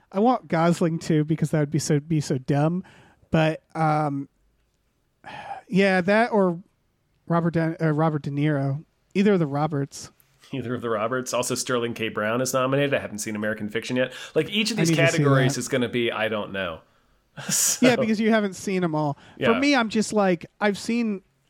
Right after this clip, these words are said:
Speaker 1: enough of them that I have a strong opinions about how good they were, where I'm like, the other movies can't possibly be as good. Um,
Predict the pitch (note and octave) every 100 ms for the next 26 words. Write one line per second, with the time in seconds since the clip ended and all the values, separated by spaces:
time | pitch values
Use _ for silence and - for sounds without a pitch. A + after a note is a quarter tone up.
0 | _ _ - G3+ G#3 A3 B3 A#3+ A#3 G#3
1 | F#3+ F#3+ F3+ E3+ - F#3 F3+ F#3 F3 D#3+
2 | D#3+ D#3 D#3 - E3 D3+ D3 D#3 D3 D3
3 | D3 C#3+ C#3+ C#3+ C3+ C3 - - - D#3
4 | C#3+ C#3+ C#3 - F3 F3+ E3+ E3+ D#3+ -
5 | D#3 - D#3 C#3+ F3+ F3+ G#2 - A#3+ -
6 | - G#3+ G#3+ - - - _ _ - F3+
7 | E3+ E3 D#3+